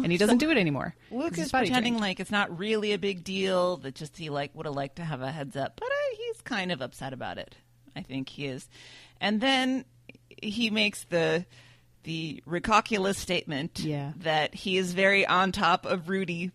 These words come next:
Speaker 2: bothering people. <laughs> He's not at all.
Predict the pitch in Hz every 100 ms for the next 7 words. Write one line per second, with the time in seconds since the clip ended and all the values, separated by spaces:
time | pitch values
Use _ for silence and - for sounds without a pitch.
0 | - 170 170 160 156 - 170 - 147 -
1 | - - - - - - - - _ -
2 | - _ _ _ _ _ - - - -
3 | - - - - - 831 932 1077 1017 988
4 | - - - - - - 349 349 359 277
5 | 226 214 214 214 214 214 - - 143 143
6 | 147 160